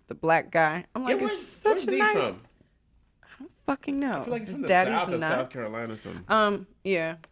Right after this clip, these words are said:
Speaker 1: I think so.
Speaker 2: Is that a what?
Speaker 1: No, I said his daddy's nuts.
Speaker 2: These, these nuts.
Speaker 1: That's, that's
Speaker 2: <laughs>
Speaker 1: the
Speaker 2: Got
Speaker 1: only
Speaker 2: him.
Speaker 1: place I know that he's from. Yeah. Um, so, yeah, that, that's what's poppin'. That's what's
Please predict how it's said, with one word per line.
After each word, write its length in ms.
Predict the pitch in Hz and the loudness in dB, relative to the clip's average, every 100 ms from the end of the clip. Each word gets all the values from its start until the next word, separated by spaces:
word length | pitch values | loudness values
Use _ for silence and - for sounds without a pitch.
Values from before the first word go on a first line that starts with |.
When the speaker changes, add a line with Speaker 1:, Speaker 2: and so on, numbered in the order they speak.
| - - - - - _ _ - | -20 -14 -6 -4 -6 _ _ -8
Speaker 1:
I 60 | 196 | -6
think 220 | 180 165 | -8 -10
so. 240 | 151 147 _ _ _ _ | -10 -12 _ _ _ _
Speaker 2:
Is 100 | - 196 | -10 -2
that 120 | 113 | 0
a 80 | 104 | 2
what? 180 | 120 - _ 185 | 0 -4 _ -12
Speaker 1:
No, 120 | 175 | -8
I 80 | 170 | -6
said 200 | - 170 | -6 -4
his 160 | 165 | -4
daddy's 420 | 160 165 170 165 | 0 0 0 -4
nuts. 540 | 170 160 160 - - - _ _ _ - | -6 -4 -6 -10 -20 -20 _ _ _ 0
Speaker 2:
These, 300 | 180 190 165 - | 6 6 4 -4
these 300 | - 190 202 | -2 0 0
nuts. 520 | 214 226 220 196 - - | 0 0 2 0 -2 0
Speaker 1:
That's, 140 | 185 | 4
that's 100 | 160 | 6
Speaker 2:
<laughs> 0 | |
Speaker 1:
the 60 | 208 | 10
Speaker 2:
Got 140 | 165 | 12
Speaker 1:
only 120 | 247 240 | 12 12
Speaker 2:
him. 60 | |
Speaker 1:
place 240 | 233 226 233 | 12 12 12
I 140 | 233 | 12
know 220 | 233 226 226 | 12 8 10
that 160 | 220 | 8
he's 220 | 226 233 - | 8 4 2
from. 380 | 202 180 170 175 _ - _ | 2 2 0 -4 _ -20 _
Yeah. 380 | 196 185 165 - - _ _ _ _ _ - | 6 8 8 4 -6 _ _ _ _ _ 0
Um, 560 | 185 175 175 170 165 160 _ _ - _ - - _ - | 2 4 0 -4 -8 -14 _ _ -20 _ -18 -18 _ -20
so, 220 | - 208 | -12 -8
yeah, 220 | 208 208 202 | -6 -4 -4
that, 160 | 190 - | -6 -8
that's 220 | 196 202 - | -10 -10 -10
what's 160 | 196 | -12
poppin'. 440 | - 202 196 175 170 | -10 -10 -8 -10 -10
That's 240 | 170 - | -12 -10
what's 200 | - 180 | -12 -12